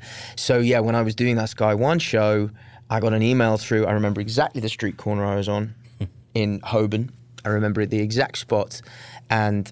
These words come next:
Speaker 1: I got an email through, and it said Huntsman and Son, which was the working title for Matthew, Matthew's Ki-, Mo-, Kingsman movie.
Speaker 2: Mm-hmm.
Speaker 1: I didn't know anything about it.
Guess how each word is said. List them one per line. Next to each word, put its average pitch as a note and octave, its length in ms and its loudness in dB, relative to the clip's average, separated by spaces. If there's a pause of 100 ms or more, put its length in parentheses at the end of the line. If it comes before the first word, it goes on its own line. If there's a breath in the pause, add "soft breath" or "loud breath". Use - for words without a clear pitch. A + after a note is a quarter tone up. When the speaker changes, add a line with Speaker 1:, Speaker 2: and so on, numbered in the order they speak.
Speaker 1:
I G#2+ 60 2
got G#2+ 120 2
an G#2+ 80 2
email A2+ 360 4
through, G2+ 460 0
and G#2 120 0
it F2+ 80 -6
said G#2+ 160 -2
Huntsman G2 500 -2
and F#2 120 -2
Son, F#2+ 340 -2
which G2 160 -4
was G#2+ 120 0
the G#2+ 100 0
working G#2 380 2
title F#2+ 320 2
for - 180 -6
Matthew, G2 520 -2 (160)
Matthew's F#2 440 -2 (560)
Ki-, G2+ 180 0
Mo-, G2+ 180 2
Kingsman G2 480 0
movie. G2 300 2 (140)
Speaker 2:
Mm-hmm. G2 260 -2 (320 loud breath)
Speaker 1:
I A2 100 2
didn't G#2+ 160 2
know G#2+ 100 4
anything A#2 440 2
about G2 260 0
it. - 100 -2